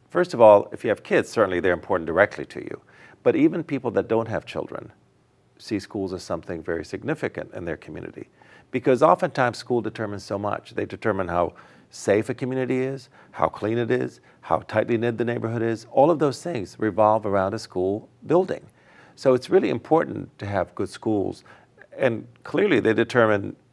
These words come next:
the, the value of your home, that's for sure. Uh, certain school districts are coveted,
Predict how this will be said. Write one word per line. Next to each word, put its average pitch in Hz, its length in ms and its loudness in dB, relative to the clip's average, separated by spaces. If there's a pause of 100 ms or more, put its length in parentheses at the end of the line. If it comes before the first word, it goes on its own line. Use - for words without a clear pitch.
(120)
the, 101 540 -2
the 98 160 -4
value 113 360 10
of 98 80 2
your 98 100 2
home, 139 360 -2 (400)
that's 110 220 2
for - 120 -4
sure. - 460 2 (300)
Uh, 95 300 -4
certain - 300 -2
school 127 220 -2
districts 131 400 -2
are 131 100 4
coveted, 160 540 0